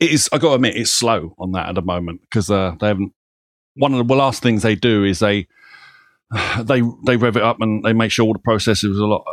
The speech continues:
are really tight, and hopefully the final version will be m-,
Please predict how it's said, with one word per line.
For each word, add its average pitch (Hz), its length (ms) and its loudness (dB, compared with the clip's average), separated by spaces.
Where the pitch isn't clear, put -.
are 101 80 -2
really 101 240 2
tight, 101 380 -2
and 92 200 -8
hopefully 101 680 -2
the 104 60 -4
final 117 420 -2
version 104 320 0
will 92 40 -10
be 98 160 -2
m-, 104 140 -6